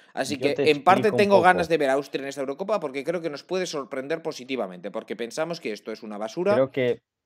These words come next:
Speaker 1: y no tiene pinta de ser
Speaker 2: Bueno,
Speaker 1: una
Speaker 2: a
Speaker 1: basura
Speaker 2: ver,
Speaker 1: por los resultados.
Speaker 2: no es tan ba-, o sea, es, es raro, es, es tácticamente, eh, no sé cómo decirlo,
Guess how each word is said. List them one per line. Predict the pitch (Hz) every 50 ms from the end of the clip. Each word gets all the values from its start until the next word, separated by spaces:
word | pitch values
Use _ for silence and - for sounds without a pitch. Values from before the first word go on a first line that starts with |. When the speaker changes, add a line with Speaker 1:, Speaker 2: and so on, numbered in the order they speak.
| _
Speaker 1:
y | - 139 139 139
no | 143 151 143
tiene | - 147 139 131
pinta | 135 135 131 117 123
de | 120 120
ser | 127 160
Speaker 2:
Bueno, | 170 123
Speaker 1:
una | - 113
Speaker 2:
a | 123
Speaker 1:
basura | 135 131 117
Speaker 2:
ver, | 127 113
Speaker 1:
por | 113 107
los | 104 104 98
resultados. | 92 - - 92 82 - - _ _ _ _ _ _ _ _ _ _
Speaker 2:
no | - 113 120 135 160
es | 165 -
tan | 220 214 202
ba-, | 170 151 -
o | -
sea, | 135 120 - -
es, | 87 104 - - _ -
es | 135 135
raro, | 139 139 139 127 123 127 113 101 104 120 - _ _ _ _ _
es, | - - 104 - -
es | - 107 - _ _ _ _ _ _ _ _ _ _ _
tácticamente, | - 117 117 - - 131 - 123 117 123 123 117 - 120 117 117 113 113 110 110 107 104 104 - _ _ _ _ _ _ _ _ _ _ -
eh, | - 113 107 107 107 104 101 101 101 98 98 92 71 - - - - - _ _ _ _ _ _ _ - - - - - _
no | - 113 110
sé | - -
cómo | 92 104 104 101
decirlo, | 98 92 - - 123 113 92 85 80 78 - -